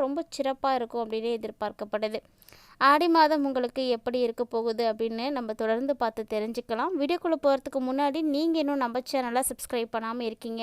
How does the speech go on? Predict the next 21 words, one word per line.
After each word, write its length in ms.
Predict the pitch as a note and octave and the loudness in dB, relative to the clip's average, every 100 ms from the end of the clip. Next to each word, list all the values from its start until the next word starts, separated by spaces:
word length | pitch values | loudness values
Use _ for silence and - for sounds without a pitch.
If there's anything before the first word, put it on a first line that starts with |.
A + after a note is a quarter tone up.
| A3 | -4
அப்படின்னா 300 | A3 A3 E4+ A4+ | -4 -4 -4 0
மறக்காம 440 | D4 C#4+ C#4+ C4+ D4 - | 0 2 0 0 -2 -2
சேனலை 300 | B3 A#3+ C4 | 0 0 -2
சப்ஸ்கிரைப் 420 | - - B3+ B3 A#3 | -4 -4 -2 -2 -2
பண்ணிக்கோங்க. 500 | A3 - A3+ A3+ F4 | -6 -6 -6 -4 -4
கூடவே 260 | C#4 G#3+ A3 A3+ | -2 -2 -2 -4
பக்கத்துல 360 | A3+ G#3+ G#3+ G#3 | -6 -6 -4 -4
இருக்கிற 240 | A3+ B3 | -4 -2
பெல் 280 | A#3 A#3+ B3 | 0 0 0
சிம்பலையும் 420 | B3 G#3+ A3+ C#4 - | -4 -2 -2 -2 -2
கிளிக் 260 | C4 A3 G#3 | -4 -2 -4
பண்ணிக்கோங்க. 440 | G#3 - A3+ A#3 A3+ - - - - - - D4+ | -4 -2 -2 2 0 -2 -20 -20 -20 -12 4 6
அப்பதான் 320 | - C5 B4+ | 6 4 4
நாங்க 140 | F4 C4+ | 4 2
போடக்கூடிய 440 | B3 A#3 B3 A#3 A#3+ A3+ | 0 0 0 2 0 0
வீடியோக்கள் 420 | A#3 A3+ A#3 A3 A3 | 0 0 -2 0 0
எல்லாமே 380 | A#3 A3+ A#3+ A#3 | 2 0 0 -4
உங்களுக்கு 380 | A3 A3+ A3+ G4 G#4 | -2 -2 -2 -2 -2
நோட்டிஃபிகேஷனா 800 | A#3 B3+ C4+ - D4+ - D4+ D#4 C#4 | 0 -4 -6 -2 -2 0 2 2 2
உடனுக்குடன் 580 | D4 E4 D4+ C4+ C4 A#3+ | 0 0 0 0 0 -2
வந்தடையும். 480 | A#3 A#3 A#3 C4 | 0 2 2 0